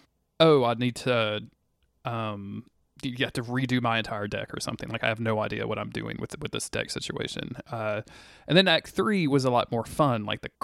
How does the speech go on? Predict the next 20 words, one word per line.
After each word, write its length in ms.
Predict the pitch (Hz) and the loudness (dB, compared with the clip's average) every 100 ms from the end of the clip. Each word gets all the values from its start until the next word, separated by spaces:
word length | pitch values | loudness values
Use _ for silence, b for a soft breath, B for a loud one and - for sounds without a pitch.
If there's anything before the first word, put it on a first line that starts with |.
| - | -8
the, 180 | 135 110 120 | -6 -6 -2
the 100 | 131 | 2
actual 320 | 139 - 131 | 4 4 0
card 440 | - - 139 135 120 | 0 2 4 4 0
game 240 | 104 104 | -4 -2
was 120 | 107 | -4
a 60 | 113 | -2
lot 160 | 107 107 | -4 -2
more 120 | 107 | -4
fun, 280 | - 107 107 | -4 -6 -4
and 80 | |
it 100 | 110 | -4
does 200 | 123 123 | -2 -2
this 200 | 120 123 | 0 -2
weird 240 | 120 117 117 | 0 -2 0
thing 240 | 113 110 | -2 -4
where 180 | 107 107 | -6 -6
it 120 | 110 | -6
introduces, 580 | 110 113 113 110 117 110 | -6 -4 -4 -4 -6 -6
like, 280 | 113 104 | -6 -6